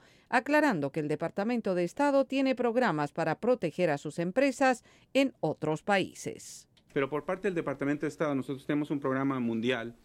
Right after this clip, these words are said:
Speaker 2: en el cual nosotros ofrecemos, eh, asesoramientos de seguridad y consultas a las compañías que están, eh, trabajando en el extranjero.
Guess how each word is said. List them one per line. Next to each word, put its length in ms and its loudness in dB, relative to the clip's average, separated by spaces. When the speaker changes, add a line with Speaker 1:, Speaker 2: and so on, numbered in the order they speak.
Speaker 2:
en 120 -2
el 140 -2
cual 460 -2
nosotros 380 -6
ofrecemos, 760 -2
eh, 320 -2
asesoramientos 1040 -4
de 80 -8
seguridad 640 -2
y 120 -4
consultas 760 -2
a 80 -2
las 160 2
compañías 460 8
que 80 0
están, 480 6
eh, 180 4
trabajando 380 8
en 60 6
el 40 6
extranjero. 540 6